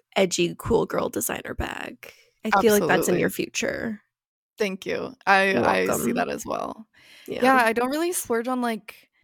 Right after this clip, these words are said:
Speaker 2: bags or shoes or, like,
Speaker 1: Right.
Speaker 2: typical girl stuff, but I need to. I'm a grown-up now.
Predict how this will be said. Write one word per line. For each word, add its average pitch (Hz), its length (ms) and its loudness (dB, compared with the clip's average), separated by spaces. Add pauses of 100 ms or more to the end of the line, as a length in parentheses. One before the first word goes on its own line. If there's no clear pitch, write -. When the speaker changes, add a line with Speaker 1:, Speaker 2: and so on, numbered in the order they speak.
Speaker 2:
bags 214 480 0
or 214 100 0
shoes 202 520 -2
or, 208 120 4
like, 196 100 6
Speaker 1:
Right. 208 120 6
Speaker 2:
typical 196 340 2 (340)
girl 202 100 4
stuff, 196 380 0
but 196 320 2 (680)
I 214 120 2
need 220 200 0
to. 196 380 -2
I'm 214 120 2
a 208 60 4
grown-up 214 400 2
now. 226 300 -6